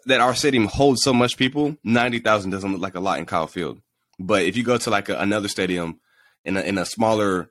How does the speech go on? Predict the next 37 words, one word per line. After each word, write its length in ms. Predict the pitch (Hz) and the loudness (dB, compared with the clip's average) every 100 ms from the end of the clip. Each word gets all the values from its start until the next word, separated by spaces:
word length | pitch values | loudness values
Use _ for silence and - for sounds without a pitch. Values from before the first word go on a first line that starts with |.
| _ - | _ -14
capacity, 720 | 98 113 107 - 87 82 - _ _ _ _ _ 95 | -4 -2 -2 -2 -4 -6 -10 _ _ _ _ _ -2
like, 300 | 90 80 - _ - | -2 -2 -8 _ 0
ninety 300 | 139 143 143 | 2 2 2
thousand 280 | 139 143 117 | 2 2 0
is 40 | |
gonna 160 | 117 110 | 0 2
look 140 | 113 | 2
like 100 | 101 | 0
a 60 | 90 | 0
sellout 340 | 123 104 80 | 0 0 0
crowd, 420 | 117 104 65 107 - _ _ _ _ _ - | 0 0 -2 -8 -20 _ _ _ _ _ -6
right 180 | 120 113 | 0 0
or 40 | |
wrong. 340 | 104 101 71 113 _ _ _ - | 2 -2 -4 -10 _ _ _ -10
So 460 | - 110 95 90 _ _ _ 123 | -4 -2 -2 -6 _ _ _ 0
I'm 120 | 156 | 4
not 200 | 151 143 | 4 2
too 100 | 143 | 0
fazed 320 | 143 147 139 | 4 4 4
by 160 | 143 143 | 4 4
it. 180 | 139 - | 2 2
I 80 | 123 | 2
don't 180 | 131 | 2
think 180 | 123 110 | 0 0
any, 380 | 113 123 120 101 _ | 2 2 0 -2 _
I 60 | 104 | 0
don't 120 | 120 | 0
think 140 | 123 - | 0 -2
Coach 180 | 120 | -4
Fisher 440 | - 120 117 110 101 | -2 -2 0 0 0
or, 180 | - 90 | 0 -2
or 180 | 101 95 | 0 0
anybody 360 | 107 101 101 | 0 2 0
was 100 | 85 | -2
like, 140 | 78 82 | -8 -4
"Damn, 340 | 101 92 78 | -2 -2 -4
like, 220 | 71 69 | -10 -16